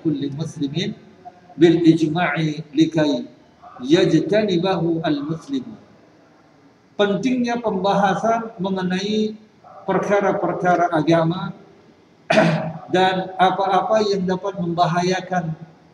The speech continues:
agama. Ini adalah wajib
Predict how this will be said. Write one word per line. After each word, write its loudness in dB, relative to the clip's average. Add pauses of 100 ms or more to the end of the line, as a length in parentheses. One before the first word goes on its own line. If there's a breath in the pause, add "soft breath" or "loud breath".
(100)
agama. 4 (640)
Ini 0
adalah 4
wajib 4